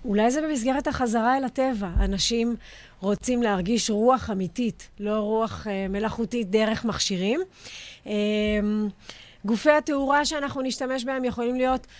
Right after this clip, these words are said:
צמודי תקרה, יכולים להיות תלויים, יכולים להיות, אה,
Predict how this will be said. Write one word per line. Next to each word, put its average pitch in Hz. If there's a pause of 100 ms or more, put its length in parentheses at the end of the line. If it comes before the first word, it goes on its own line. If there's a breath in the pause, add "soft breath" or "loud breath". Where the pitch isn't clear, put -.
(160 loud breath)
צמודי 240
תקרה, 233
יכולים 226
להיות 254
תלויים, 233
יכולים 220
להיות, 233 (340 loud breath)
אה, 214